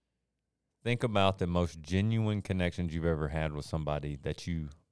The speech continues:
recently met. There's always some type of fabric or connection to similar experiences in life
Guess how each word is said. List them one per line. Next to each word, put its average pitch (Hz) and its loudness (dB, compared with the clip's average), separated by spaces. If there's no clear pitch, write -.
recently 85 0
met. 71 -12
There's 85 -4
always 113 6
some 104 0
type 107 2
of 90 0
fabric 110 2
or 87 -2
connection 87 0
to 80 -4
similar 95 2
experiences 80 -8
in 76 -6
life - -10